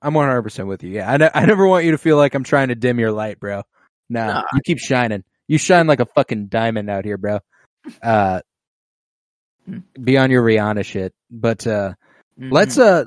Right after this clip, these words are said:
Speaker 1: how many, how many more favorites do we have? I know I've done favorite performance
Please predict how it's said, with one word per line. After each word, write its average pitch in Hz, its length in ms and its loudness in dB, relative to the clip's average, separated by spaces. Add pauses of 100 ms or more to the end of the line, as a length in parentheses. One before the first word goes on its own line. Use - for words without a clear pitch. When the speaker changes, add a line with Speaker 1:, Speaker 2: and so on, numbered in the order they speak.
Speaker 1:
how 214 140 0
many, 285 160 0
how 190 100 2
many 277 120 -2
more 254 120 2
favorites 160 440 0
do 131 80 -4
we 123 100 2
have? 110 200 0
I 143 120 2
know 190 160 6
I've 175 220 4
done 147 500 2 (580)
favorite 151 380 2
performance 147 680 -2